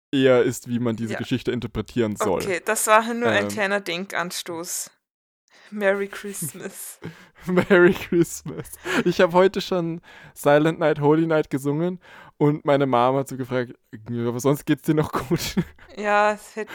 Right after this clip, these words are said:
Speaker 2: ich, da bin ich voll bei deiner Mutter. Ich find,
Speaker 1: Ähm.
Speaker 2: ich finde ja Weihnachtslieder schon zur Weihnachtszeit furchtbar und außerhalb dafür gehört man eigentlich
Speaker 1: Ich
Speaker 2: eingesperrt.
Speaker 1: Ich finde sie nur zur Weihnachtszeit furchtbar, weil dann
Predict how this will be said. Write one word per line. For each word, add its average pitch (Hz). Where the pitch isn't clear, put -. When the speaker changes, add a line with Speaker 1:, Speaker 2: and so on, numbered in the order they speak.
Speaker 2:
ich, -
da 220
bin 220
ich 214
voll 202
bei 214
deiner 190
Mutter. 196
Ich 135
find, 127
Speaker 1:
Ähm. 123
Speaker 2:
ich 117
finde 214
ja 208
Weihnachtslieder 208
schon 208
zur 208
Weihnachtszeit 196
furchtbar 196
und 190
außerhalb 185
dafür 208
gehört 190
man 190
eigentlich 160
Speaker 1:
Ich 95
Speaker 2:
eingesperrt. 185
Speaker 1:
Ich 151
finde 165
sie 143
nur 143
zur 117
Weihnachtszeit 98
furchtbar, 101
weil 98
dann 110